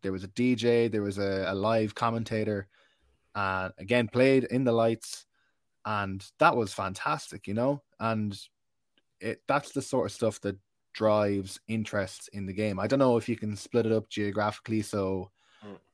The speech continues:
Speaker 1: probably, like, a night in Cork where the Admirals are hosting, a night in Dublin where, say, maybe a Division Two team, um, like yourselves, maybe,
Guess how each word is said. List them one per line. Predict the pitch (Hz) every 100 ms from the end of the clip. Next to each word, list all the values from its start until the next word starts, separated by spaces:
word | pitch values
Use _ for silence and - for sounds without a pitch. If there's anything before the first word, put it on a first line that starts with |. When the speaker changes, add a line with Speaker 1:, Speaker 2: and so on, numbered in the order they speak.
| _ -
Speaker 1:
probably, | - 104 101
like, | 101 98
a |
night | 101 107 117 104
in | 104
Cork | - 117 113 110 - - _ _ _ _ -
where | 104 104 101 98 95
the | 107
Admirals | 107 107 107 104
are | 101
hosting, | 104 104 - 104 98 98 95 _ _ -
a |
night | 98 110 85
in | 107
Dublin | 101 113 107 104 101 101 - _ _
where, | 98 104 101 92
say, | - 104 98 95 95 92 _ _ _ -
maybe | 104 104 98
a | 95
Division | 101 101 101
Two | 120 117
team, | 110 110 107 107 101 _ _ _ _ _ -
um, | 101 101 95
like | 76 90
yourselves, | 95 113 120
maybe, | 113 117 117 107